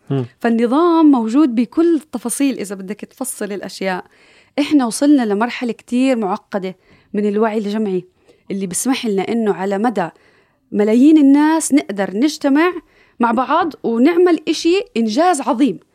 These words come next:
Speaker 2: مقارنة بمثلًا الحيوانات التانية، القرد مثلًا.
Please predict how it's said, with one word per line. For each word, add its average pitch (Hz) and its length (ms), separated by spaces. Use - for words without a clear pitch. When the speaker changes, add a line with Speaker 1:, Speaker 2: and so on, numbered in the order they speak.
Speaker 2:
مقارنة 320 480
بمثلًا 277 480
الحيوانات 247 580
التانية، 254 480
القرد 240 400
مثلًا. 170 400